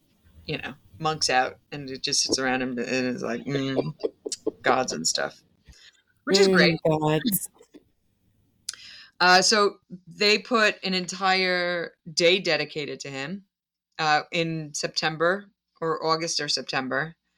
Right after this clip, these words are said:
Speaker 2: September.
Speaker 1: September. And there's, like, a little, uh, invocation, um,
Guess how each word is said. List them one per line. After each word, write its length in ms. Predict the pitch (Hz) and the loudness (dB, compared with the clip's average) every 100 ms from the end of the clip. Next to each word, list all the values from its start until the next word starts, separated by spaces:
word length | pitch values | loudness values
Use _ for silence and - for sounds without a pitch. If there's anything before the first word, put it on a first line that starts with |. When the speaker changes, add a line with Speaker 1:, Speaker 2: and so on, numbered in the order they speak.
| _ _ - - | _ _ -20 -2
Speaker 2:
September. 640 | 131 - - 156 160 180 _ _ _ _ - - | 0 0 -2 0 2 -2 _ _ _ _ -14 -12
Speaker 1:
September. 640 | - - 165 160 160 190 _ _ _ _ _ _ _ _ - | -2 0 0 -6 -8 -10 _ _ _ _ _ _ _ _ -2
And 140 | 185 196 | 0 2
there's, 160 | 196 | 2
like, 200 | 202 190 | 2 2
a 80 | 180 | 0
little, 320 | 190 185 185 | 0 0 0
uh, 80 | - - _ - | -4 -10 _ -6
invocation, 1000 | 175 170 160 160 165 151 147 165 196 277 _ _ _ _ - - - | -4 0 0 0 0 0 0 0 -2 -4 _ _ _ _ -20 -20 -8
um, 720 | 156 151 147 147 156 160 170 | 0 2 2 0 -2 -6 -12